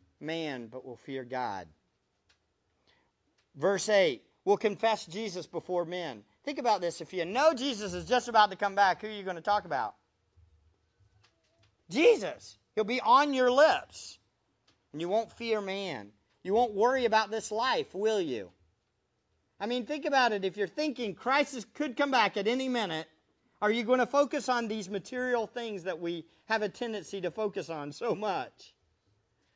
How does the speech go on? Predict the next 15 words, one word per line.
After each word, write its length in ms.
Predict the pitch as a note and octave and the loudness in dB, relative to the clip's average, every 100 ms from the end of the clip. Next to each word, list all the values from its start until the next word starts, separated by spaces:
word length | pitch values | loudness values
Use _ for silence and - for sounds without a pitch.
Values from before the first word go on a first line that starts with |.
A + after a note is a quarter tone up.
| _ _ _ | _ _ _
No, 200 | D#4+ F4+ | 2 4
he's 220 | C4 D4+ | 4 2
coming 300 | - F#4 F#4 | 6 6 6
back, 460 | F4 G#4 G4 A3+ - | 8 8 8 4 0
so 120 | D4+ | 0
be 160 | E4 G4 | 6 8
ready. 680 | G4+ A4 A4 B3 G#3 A#3+ - | 12 12 10 4 2 -2 -10
<laughs> 40 | _ _ _ _ _ _ _ _ _ _ | _ _ _ _ _ _ _ _ _ _
And 120 | B3 | 0
you 100 | C4+ | 0
think 300 | C4 F4+ F4+ | 0 -2 2
on 100 | C#4 | 2
the 80 | C4 | 4
right 340 | B3+ B3+ C#4+ A3 | 4 4 4 0
things. 880 | D#4+ F#4 D#4 D3+ G#2 - - - | -4 -2 -4 -10 -16 -20 -18 -20